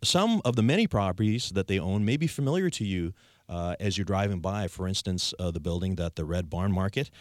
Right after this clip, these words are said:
and Home Hardware is in Oak Bay, on Oak Bay Avenue. Uh, also, the vibrant corner of Fort and Blanchard, which includes Starbucks, uh, La, La Tequisa, uh, Chorizo and Company, uh, Be Love, uh,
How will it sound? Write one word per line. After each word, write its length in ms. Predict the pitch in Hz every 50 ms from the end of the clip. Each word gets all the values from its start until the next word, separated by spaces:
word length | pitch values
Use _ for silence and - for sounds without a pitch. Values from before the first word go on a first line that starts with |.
| - - _ -
and 440 | 87 87 87 90 90 85 87 90 - -
Home 240 | - - 104 92 87
Hardware 600 | - - 104 104 107 110 107 110 113 117 127 - - _ -
is 280 | 101 101 104 120 117 101
in 120 | 98 92
Oak 240 | - 87 87 - -
Bay, 340 | - 104 113 151 220 269 - - -
on 100 | 90 85
Oak 120 | 87 98
Bay 120 | - - 76
Avenue. 300 | 85 104 143 185 220 277 - _ - - - - - - -
Uh, 220 | 98 95 92 95 95
also, 540 | - - 101 107 123 165 - - 175 160 156
the 180 | 113 107 110 101
vibrant 600 | 90 85 78 101 104 123 143 143 143 131 - -
corner 420 | - - 123 123 139 143 135 107
of 140 | - 85 -
Fort 340 | - - - 101 104 110 -
and 180 | 113 107 95 73
Blanchard, 560 | 82 82 90 101 127 175 185 - - 95 85
which 220 | 82 90 - -
includes 640 | 92 82 - - 175 180 156 123 110 120 - - - - - - - - _ -
Starbucks, 760 | - - - 117 135 139 147 160 190 - - - - - - -
uh, 140 | 107 101 98
La, 140 | 101 104 104 - -
La 140 | 107 110 110
Tequisa, 640 | 104 110 - - 143 156 - - 139 135 139 147 - - - - - _ _ -
uh, 60 | 92 98
Chorizo 480 | 95 - - 120 127 131 131 127 135
and 100 | 123 117
Company, 640 | - 127 127 127 - 139 131 131 131 135 139 143 147 -
uh, 260 | 101 98 95 95 95
Be 240 | 87 85 120 117 120
Love, 560 | 117 110 110 110 113 120 123 139 - - - - -
uh, 180 | 98 92 90